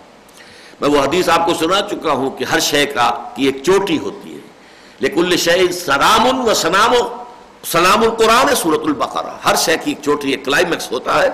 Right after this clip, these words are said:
اور قرآن مجید کا جو climax ہے وہ سورہ بقرہ ہے، اور اس کا جو اختتام ہو رہا ہے ربنا لا تؤاخذنا ان نسینا او اخطانا، پروردگار ہم سے مواخذہ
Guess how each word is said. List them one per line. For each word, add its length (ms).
اور 80
قرآن 260
مجید 320
کا 80
جو 140
climax 540
ہے 100
وہ 100
سورہ 240
بقرہ 340
ہے، 100
اور 160
اس 160
کا 80
جو 120
اختتام 540
ہو 120
رہا 260
ہے 100
ربنا 400
لا 200
تؤاخذنا 720
ان 240
نسینا 500
او 140
اخطانا، 600
پروردگار 640
ہم 220
سے 120
مواخذہ 560